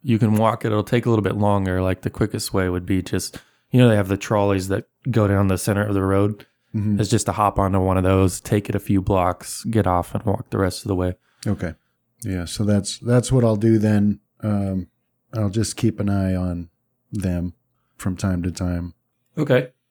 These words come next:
Speaker 1: Yeah, so, uh, the trolleys do make stops every now and then, but a lot of people will just run up alongside of it and, and hop on. So that's what you're able to do as you, uh, you know, you get, you grab one of the bars on the side of it and pull yourself up these steps,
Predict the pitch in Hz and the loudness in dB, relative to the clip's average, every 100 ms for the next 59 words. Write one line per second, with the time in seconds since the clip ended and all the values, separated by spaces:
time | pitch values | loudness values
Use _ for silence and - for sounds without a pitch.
0 | - 143 131 110 139 123 117 - - 117 | -2 4 4 2 2 2 0 -6 -4 0
1 | 110 104 101 - _ _ _ _ - 143 | 2 2 0 -4 _ _ _ _ 0 4
2 | 185 175 160 127 117 147 147 135 120 117 | 6 6 6 6 4 6 8 8 6 2
3 | - 120 117 123 110 107 104 104 104 101 | 2 2 2 2 4 4 4 4 2 4
4 | 101 107 104 - 104 104 101 101 98 110 | 4 2 2 -2 -2 0 0 0 -2 0
5 | 101 98 104 95 92 - 107 104 98 95 | 0 2 2 2 0 0 0 2 2 0
6 | - 101 95 92 92 92 104 95 101 92 | -2 -2 0 0 -2 -2 -2 0 0 0
7 | - 95 90 90 - _ _ _ - - | 0 0 0 -6 -12 _ _ _ -8 0
8 | 101 98 - 101 110 104 101 95 90 101 | 2 0 -2 -4 -2 0 0 0 -2 -2
9 | 98 98 95 90 101 92 92 - _ 107 | 2 2 2 0 0 0 0 -6 _ -6
10 | 95 - 123 123 _ _ - 104 92 90 | -4 -4 -6 -10 _ _ -2 0 2 0
11 | 98 - 101 113 101 98 107 95 92 98 | 0 -2 -2 2 2 2 2 2 2 -2
12 | - 101 95 90 107 92 90 113 101 95 | 2 2 2 0 0 0 0 2 2 2
13 | 95 95 - 110 - - 104 95 - 110 | 0 -2 -4 -10 -4 0 2 2 2 0
14 | 104 - - - - 127 113 - - | -2 -6 -6 -8 0 2 2 -2 -16